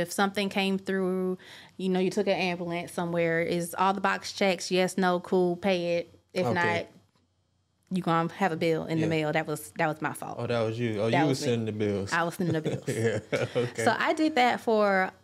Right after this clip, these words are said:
Speaker 1: a while, and it's, it was comfortable.
Speaker 2: Mm-hmm.
Speaker 1: Um, it's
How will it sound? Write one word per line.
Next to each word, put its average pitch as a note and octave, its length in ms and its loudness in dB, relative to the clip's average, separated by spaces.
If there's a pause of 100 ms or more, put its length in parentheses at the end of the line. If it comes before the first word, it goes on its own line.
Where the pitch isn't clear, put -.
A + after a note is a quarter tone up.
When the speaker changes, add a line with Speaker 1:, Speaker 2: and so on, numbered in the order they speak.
Speaker 1:
a G#3 140 4
while, G#3+ 320 2
and A3+ 160 2
it's, - 180 0 (240)
it C4 120 4
was B4 160 6
comfortable. A3 760 2 (100)
Speaker 2:
Mm-hmm. B2+ 240 0 (260)
Speaker 1:
Um, G#3 320 2
it's G#3+ 280 2